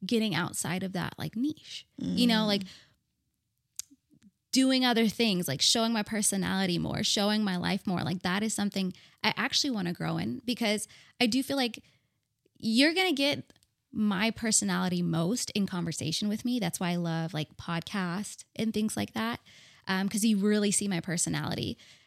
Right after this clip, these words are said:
Speaker 1: Um, but, you know, sometimes when I'm just talking to a camera, it's like, you're gonna get this message and you're gonna be encouraged, um, but you may not know who I am. You may
Speaker 2: Yeah.
Speaker 1: never, like, connect with me. And one of the things I've learned from Avriel is how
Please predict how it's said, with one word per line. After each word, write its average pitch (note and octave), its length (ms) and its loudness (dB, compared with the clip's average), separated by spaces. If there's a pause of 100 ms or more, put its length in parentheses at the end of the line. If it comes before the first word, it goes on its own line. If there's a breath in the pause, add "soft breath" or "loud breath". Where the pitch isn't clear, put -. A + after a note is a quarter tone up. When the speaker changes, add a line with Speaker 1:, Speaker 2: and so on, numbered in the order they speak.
(100)
Speaker 1:
Um, G3+ 400 2
but, G3+ 360 2 (120)
you C4 120 4
know, C4 140 6
sometimes D#4 360 0
when D4 80 2
I'm C4+ 60 4
just B3+ 180 2
talking C4+ 300 -2
to B3+ 120 0
a G#3 60 0
camera, C4+ 380 2
it's - 140 -2
like, G3 140 2
you're G3 300 2
gonna D#4+ 180 4
get C4 220 -2
this F#3 180 2
message E3+ 960 2 (400)
and A#3 100 6
you're A3 120 6
gonna B3+ 220 6
be G#3 140 2
encouraged, G3+ 920 -2 (440 soft breath)
um, G#3 180 0
but G#3 140 0
you A3+ 100 2
may G#3+ 180 2
not A3 180 -2
know F#3 160 0
who F#3 180 -2
I D3+ 220 -2
am. E3+ 440 -2
You G#3+ 180 2
may G#3 160 4
Speaker 2:
Yeah. G#3 80 4
Speaker 1:
never, G3 320 2
like, F#3+ 180 -2
connect F3+ 320 -4
with G3+ 120 -6
me. E3 160 -2
And F#3+ 200 0
one F#3+ 120 -2
of F#3+ 60 0
the F#3+ 60 0
things F#3 240 -2
I've E3 140 -4
learned E3+ 280 -2
from F3+ 120 -6
Avriel F3 520 -4
is E3 120 -4
how E3 280 -6